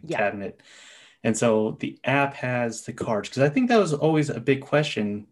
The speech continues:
Speaker 2: that I couldn't help people out with was,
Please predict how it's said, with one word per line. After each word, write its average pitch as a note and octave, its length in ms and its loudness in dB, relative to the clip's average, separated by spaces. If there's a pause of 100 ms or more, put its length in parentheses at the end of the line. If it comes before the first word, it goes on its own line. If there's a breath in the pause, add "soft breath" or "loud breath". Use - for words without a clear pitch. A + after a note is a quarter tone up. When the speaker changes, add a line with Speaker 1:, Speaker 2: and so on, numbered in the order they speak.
Speaker 2:
that - 280 -10 (200)
I C3+ 140 2
couldn't A2 240 0
help G#2+ 200 -2
people G#2+ 300 0
out G#2 220 0
with G#2+ 320 -4 (440 loud breath)
was, A2 500 2